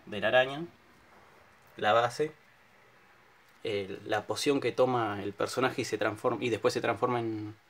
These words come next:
en este monstruo. Y acá tenemos al, al, la versión original de, va, la versión Mogwai de este personaje.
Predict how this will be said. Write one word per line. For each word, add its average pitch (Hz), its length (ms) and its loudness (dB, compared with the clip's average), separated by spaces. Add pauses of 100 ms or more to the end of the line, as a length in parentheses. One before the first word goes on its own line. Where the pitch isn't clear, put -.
(840)
en 110 240 -4
este 117 160 2
monstruo. 151 480 0 (1080)
Y 120 80 2
acá 139 180 4
tenemos 147 380 2
al, 107 340 -4 (500)
al, 104 640 -2
la 113 160 4
versión 113 320 6
original 156 540 2 (680)
de, 101 640 -2 (160)
va, 131 140 8
la 127 100 6
versión 123 340 6
Mogwai 185 440 6
de 135 260 -4
este 113 320 2
personaje. 156 680 0